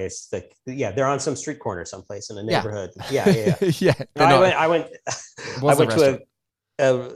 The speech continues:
Speaker 1: like, two months ago, I went to a concert at the Hollywood Forever Cemetery in Lo-,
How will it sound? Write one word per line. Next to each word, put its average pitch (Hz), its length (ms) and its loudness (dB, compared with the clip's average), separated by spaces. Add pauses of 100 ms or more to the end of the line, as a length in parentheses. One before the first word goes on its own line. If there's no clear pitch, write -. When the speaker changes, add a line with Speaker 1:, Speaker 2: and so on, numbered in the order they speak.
(120)
Speaker 1:
like, 127 260 -6
two 175 120 -2
months 143 220 0
ago, 135 100 2
I 113 40 2
went 113 140 -4
to 131 100 -4
a 117 40 -2
concert 117 540 -8
at 98 160 -14
the 107 320 -6 (140)
Hollywood 139 400 0
Forever 123 240 -2
Cemetery 113 480 -6
in 104 160 -12
Lo-, 110 100 -4